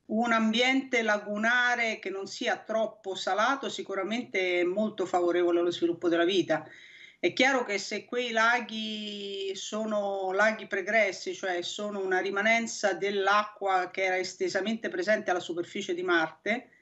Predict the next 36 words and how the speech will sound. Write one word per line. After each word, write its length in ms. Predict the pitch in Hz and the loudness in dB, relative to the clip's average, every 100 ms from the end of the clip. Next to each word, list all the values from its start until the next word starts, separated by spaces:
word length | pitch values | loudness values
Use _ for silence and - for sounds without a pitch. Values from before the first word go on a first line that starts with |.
| _ _ _ _ | _ _ _ _
eh, 640 | 180 170 160 165 165 165 - - | 2 4 4 2 2 0 -2 -2
ovviamente 840 | 165 226 240 220 220 - 214 208 | 0 2 4 2 0 -2 0 0
è 200 | - 185 | 0 0
un 120 | 190 185 | 2 0
ambiente 380 | 190 202 202 190 | 0 0 2 0
ideale 560 | 175 202 226 180 175 | 2 4 4 4 2
per 220 | 175 175 | 0 -2
lo 80 | 175 | -2
sviluppo 400 | 170 170 170 - | -2 -4 -4 -2
della 140 | 175 170 | 0 2
vita, 320 | 165 160 160 | 0 0 2
lo 220 | 170 196 | 2 4
era, 440 | 180 175 190 - - - _ _ _ | 4 4 4 2 -2 -16 _ _ _
e 160 | 175 - | -8 -4
quindi 960 | 226 233 220 196 190 185 180 180 175 | -2 0 -2 0 2 2 2 2 -4
c-, 220 | - - _ | -10 -16 _
ci 160 | - | -4
potrebbe 380 | 208 190 226 220 | -2 0 2 2
essere 260 | 214 - 185 | 0 0 -4
la 60 | |
possibilità 840 | 185 196 220 226 240 240 190 208 220 | -4 -8 -8 -8 -6 -2 2 2 0
che 120 | 180 | -4
la 80 | 175 | -2
vita 260 | 208 - | -4 -4
sia 380 | 170 170 160 311 | -4 -2 0 0
rimasta 840 | 170 349 370 349 - - 156 - _ _ _ - | 0 2 0 0 -4 -4 -4 -6 _ _ _ -8
in 160 | 175 | -6
questi 320 | 190 185 - | -2 -2 0
laghi 340 | 196 202 202 208 | 2 4 2 -2
sotterranei, 760 | - 190 - 214 185 185 180 | -2 -4 -2 0 4 4 4
un 140 | 170 - | 2 0
po' 160 | - | -6
come 160 | - 180 | -2 -2
avviene 260 | 165 180 175 | 0 2 4
in 80 | |
Antartide. 840 | 170 170 196 180 160 - 160 160 | 4 2 2 0 0 -4 -4 -4